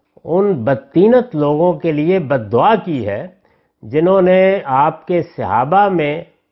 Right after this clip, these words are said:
से कुछ लोगों को अपने यहाँ तालीम देने के लिए बुलाया और फिर उनको शहीद कर दिया। बड़ा ही गैर मामूली हादसा हुआ,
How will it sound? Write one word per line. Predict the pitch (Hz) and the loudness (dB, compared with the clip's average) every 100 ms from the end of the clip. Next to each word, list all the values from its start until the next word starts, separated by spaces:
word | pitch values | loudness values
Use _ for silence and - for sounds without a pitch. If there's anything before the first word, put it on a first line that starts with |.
| _ | _
से | 147 | -12
कुछ | 127 - 220 226 | -10 -6 -6 -4
लोगों | 160 151 156 185 | 0 2 4 2
को | 165 180 | 2 0
अपने | 151 - 180 | 0 -2 0
यहाँ | 156 170 - | 2 0 -2
तालीम | 139 127 170 247 | -2 0 2 2
देने | 226 214 220 214 | 2 2 2 2
के | 220 | 0
लिए | 214 220 | 2 0
बुलाया | 180 151 143 180 214 233 - _ _ - | 2 0 2 2 0 -4 -14 _ _ -6
और | 156 165 180 - | 0 0 0 -2
फिर | |
उनको | 202 202 190 | -2 0 0
शहीद | 190 - 127 135 | -2 0 -2 -2
कर | - 95 | -6 -10
दिया। | 82 87 90 _ _ _ _ _ - | -10 -14 -16 _ _ _ _ _ -14
बड़ा | 104 123 180 | -6 -2 2
ही | 202 170 185 | 2 4 2
गैर | 131 135 180 | 2 0 0
मामूली | 160 139 135 208 240 | 0 0 0 0 0
हादसा | 185 127 131 - | 0 0 -4 -2
हुआ, | 165 127 135 131 127 | 0 0 0 -2 -4